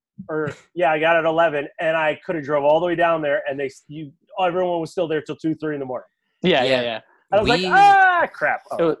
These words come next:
Speaker 2: it was
Speaker 3: My,
Speaker 2: wild.
Speaker 3: my
Speaker 2: Fun.
Speaker 3: friend was driving, um, but I could easily see myself. You gotta get sucked into a vortex, and I had, like,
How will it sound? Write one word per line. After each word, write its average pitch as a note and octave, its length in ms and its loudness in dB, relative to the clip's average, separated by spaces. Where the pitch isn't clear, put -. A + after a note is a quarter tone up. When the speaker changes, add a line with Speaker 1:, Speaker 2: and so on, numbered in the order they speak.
Speaker 2:
it E3+ 60 -4
was F3+ 120 2
Speaker 3:
My, D3+ 120 2
Speaker 2:
wild. C3 500 -2
Speaker 3:
my D3+ 160 -2
Speaker 2:
Fun. D#3+ 60 -8
Speaker 3:
friend D3+ 160 0
was E3 120 -4
driving, E3 460 -2
um, A2+ 400 -6
but A#2 100 -4
I C#3+ 80 -2
could - 260 -8
easily C#3+ 400 -6
see B2 180 -8
myself. B2+ 500 -6
You B2 120 -12
gotta C#3+ 220 -4
get B2+ 180 -10
sucked - 240 -10
into B2+ 220 -8
a A2 40 -8
vortex, A2 640 -6
and G#2+ 180 -8
I A2+ 140 -2
had, A#2+ 220 -4
like, G#2 260 -4